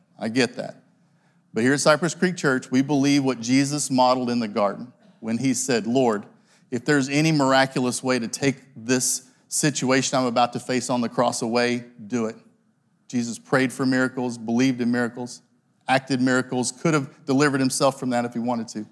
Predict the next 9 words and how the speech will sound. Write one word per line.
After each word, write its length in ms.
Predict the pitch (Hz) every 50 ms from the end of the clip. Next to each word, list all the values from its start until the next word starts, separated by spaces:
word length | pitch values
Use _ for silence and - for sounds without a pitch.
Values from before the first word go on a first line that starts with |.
| _ _ _ _ _ _ _ _ _ _ _ -
But 100 | 127 131
he 60 | 123
said, 240 | - - 131 120 - - - - _ _ _ _ -
"Also, 540 | 135 147 160 160 - - - 123 113 110 107
though, 380 | 113 113 107 110 101 107 107 - - _ _ _ _ _ _ _ _ _ _ _ _ _ _ _ _ _
your 220 | - 107 117 120
will 220 | 120 117 117 113 110
be 100 | 117 110
done." 320 | 107 107 104 101 98 -